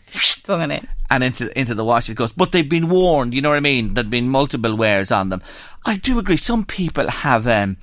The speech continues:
Speaker 2: what do you call it about this? Is it a, a, what's the word I'm looking for? They're
Speaker 1: If they even try on something, they throw it into the
Speaker 2: Yeah.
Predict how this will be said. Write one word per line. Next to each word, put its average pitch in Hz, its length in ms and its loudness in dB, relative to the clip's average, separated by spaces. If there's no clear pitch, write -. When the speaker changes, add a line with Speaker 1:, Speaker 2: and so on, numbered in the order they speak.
Speaker 2:
what 170 140 -2
do 127 100 -4
you 113 40 -2
call 120 240 2
it 107 80 0
about 104 280 0
this? 104 300 -2
Is 120 200 -4
it 113 100 -2
a, 110 400 0
a, 123 100 -2
what's 151 200 -4
the - 80 -6
word 127 220 2
I'm 117 100 2
looking 110 240 0
for? 95 220 0
They're 98 260 0
Speaker 1:
If - 80 -8
they 254 80 4
even 202 180 0
try 220 340 2
on 170 200 -4
something, 165 280 -8
they 170 100 -8
throw 180 200 0
it 165 60 0
into 160 200 -2
the 196 60 4
Speaker 2:
Yeah. 240 220 4